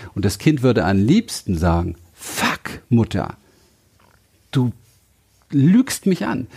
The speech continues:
Aber das geht natürlich auch wieder nicht, weil ich bin ja abhängig von dir. Ich, ohne sie wäre ich nicht genährt. Also ein total verrücktes Spiel.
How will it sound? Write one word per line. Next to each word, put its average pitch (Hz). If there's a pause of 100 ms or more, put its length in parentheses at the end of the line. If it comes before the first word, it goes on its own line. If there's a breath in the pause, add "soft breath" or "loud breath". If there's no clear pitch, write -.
(140)
Aber 120
das 110
geht 190
natürlich 127
auch 190
wieder 82
nicht, 131
weil 107
ich 101
bin 110
ja 107
abhängig 90
von -
dir. 104 (760)
Ich, -
ohne 107
sie 104
wäre 92
ich 87
nicht 87
genährt. 98 (240)
Also 80
ein 65
total - (720)
verrücktes -
Spiel. -